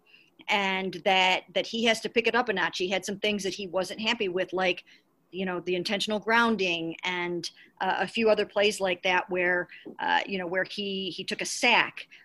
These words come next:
uh, and, and he needs to I D things a little bit better. So Baker has to play better than this going forward. But if you can collect a few victories while he's kinda getting it together,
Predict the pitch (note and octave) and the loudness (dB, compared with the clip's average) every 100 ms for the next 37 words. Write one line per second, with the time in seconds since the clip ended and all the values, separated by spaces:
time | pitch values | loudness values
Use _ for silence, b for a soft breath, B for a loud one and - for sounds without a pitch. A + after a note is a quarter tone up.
0 | b - E3+ - F3 F3 F3+ F3+ G3+ F#3+ | b -8 -4 -2 -4 -4 -6 -6 -4 -2
1 | G#3 - - F#3+ G3 G#3+ A3+ G#3+ F#3 F#3 | 0 0 2 4 4 0 0 -2 -4 -4
2 | F3+ F#3 F#3+ F#3 A3+ E3 - - G3+ E3+ | -4 -2 -2 2 4 4 2 -2 0 -2
3 | b b b - F3+ A3 B3 C4+ - B3 | b b b -8 4 6 6 4 4 0
4 | G#3+ - A3 - G#3+ G3+ F#3+ F3 G3 G3 | 0 0 -4 -2 2 2 4 4 4 4
5 | E3+ F3+ F#3+ D4+ A3 A3+ - - - G3 | 0 -2 4 4 4 0 -6 -10 -4 -2
6 | F#3 F3 - D4 G3 - - _ F#3 E3 | -2 -4 0 2 0 -6 -12 _ -4 4
7 | C#4 - - A3 A3 A#3+ - E3+ E3 G#3 | 4 4 -2 -2 -2 -4 -4 -4 2 2
8 | - C4+ B3+ B3 F3+ A#3+ D#4 G#3 F#3+ F3+ | 2 -4 -4 -4 0 2 2 0 2 2
9 | F3+ F#3 - b b - D#3 D#3+ F3 G#3+ | 2 -2 -8 b b -18 -10 -2 2 4
10 | A3 A3+ G#3+ F#3+ E3 - G3+ G#3+ F3 D3 | 4 2 -2 -4 -6 0 2 2 0 0
11 | F3+ G#3 B3 - - C4 G#3 F3 E3 | 0 4 2 0 2 6 6 4 -2